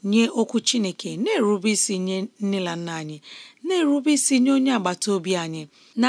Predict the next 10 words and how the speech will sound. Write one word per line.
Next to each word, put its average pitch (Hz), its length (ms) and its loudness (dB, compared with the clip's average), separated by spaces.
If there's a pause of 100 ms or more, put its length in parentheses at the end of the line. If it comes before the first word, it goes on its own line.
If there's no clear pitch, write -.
nrube 269 360 4
isi, 240 280 2 (420)
anyị 233 260 2
ga-enwe 180 380 -2
ịhụnanya, 160 600 -8
anyị 277 300 0
ga-enwe 185 400 -2
udo, 185 320 -6 (480)
anyị 226 240 2
ga-enwe 180 420 -2